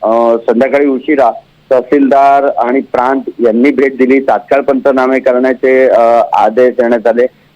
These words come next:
व तात्पुरता, अ, रात्री त्यांना वेगळ्या ठिकाणी, अ, झोपण्याची व जी काही, अ, जी सोय असते किंवा, अ, इमर्जन्सीला जे काही साहित्य लागतं हे पुरवण्यात आलं व आता मात्र आग, अ,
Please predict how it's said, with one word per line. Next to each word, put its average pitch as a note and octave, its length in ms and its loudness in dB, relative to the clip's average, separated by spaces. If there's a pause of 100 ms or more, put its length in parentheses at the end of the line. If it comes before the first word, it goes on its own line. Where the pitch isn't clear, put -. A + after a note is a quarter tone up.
व D#3+ 100 2
तात्पुरता, F3 800 0
अ, C#3 360 2
रात्री C#3 480 -2 (480)
त्यांना D#3 460 0
वेगळ्या C#3 380 0
ठिकाणी, D#3 540 0
अ, B2+ 180 2 (1300)
झोपण्याची C#3 640 0
व B2 140 2 (340)
जी A#2+ 220 -6
काही, C3 220 0
अ, A2 540 0 (240)
जी A#2 360 -8
सोय B2 220 2
असते B2+ 260 0
किंवा, C#3+ 320 -2 (440)
अ, A#2 220 2
इमर्जन्सीला C3+ 680 0
जे C3 160 -2
काही C#3 120 -2
साहित्य A#2+ 320 -4
लागतं A#2+ 240 0
हे A#2+ 160 -2
पुरवण्यात B2+ 500 0
आलं A2+ 220 2 (400)
व - 40 -2 (240)
आता B2 400 -2
मात्र F3+ 220 0
आग, D3+ 320 -2 (160)
अ, C3 160 2